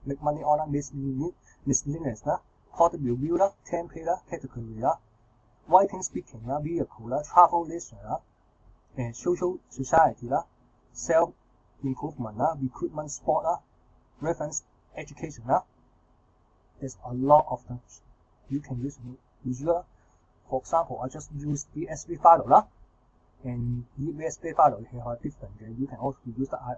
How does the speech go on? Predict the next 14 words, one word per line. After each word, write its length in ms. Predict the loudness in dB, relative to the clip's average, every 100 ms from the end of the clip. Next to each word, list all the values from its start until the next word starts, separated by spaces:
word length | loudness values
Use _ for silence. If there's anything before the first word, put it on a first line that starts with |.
| -10
also 200 | -10 -8
use 240 | -10 -10 _ _ _ _ -16
example 480 | -8 -6 -6 -2 0
啦。 140 | 0 _ _ _ _ _ _ _ -20 -20 -10
Next 280 | -2 -2 4
up，you 4000 | 4 4 _ _ _ _ _ _ _ _ _ _ _ _ _ _ _ -20 -20 -20 -20 _ -20 _ _ _ _ _ _ _ _ _ _ _ _ _ _ -6 -4
can 120 | 0
also 220 | 0 0 -4
to 120 | -8
the 80 | -6
put 260 | -4 -4
your, 140 | -2 -4
uh, 300 | -4 -6
uh, 40 | -8